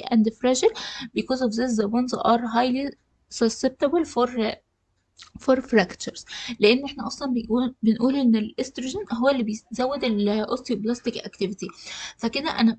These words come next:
بقى عندي الاوستيوكلاست هي اللي الاكتيفيتي بتاعها اكتر، فعشان كده بيحصل اوستيوبروز للبون، والبون يبقى،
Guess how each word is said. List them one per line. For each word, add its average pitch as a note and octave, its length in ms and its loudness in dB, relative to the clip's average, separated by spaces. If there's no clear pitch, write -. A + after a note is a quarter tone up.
بقى G#3 200 0
عندي C#4 220 -2
الاوستيوكلاست C4+ 840 -2
هي C4+ 280 2
اللي A#3 140 0
الاكتيفيتي B3 420 -4
بتاعها - 400 -2
اكتر، G3+ 260 -6
فعشان G#3+ 360 -4
كده C#4 180 -6
بيحصل A#3+ 520 -6
اوستيوبروز A#3 600 -6
للبون، A3 380 -2
والبون B3 420 0
يبقى، G3+ 640 -2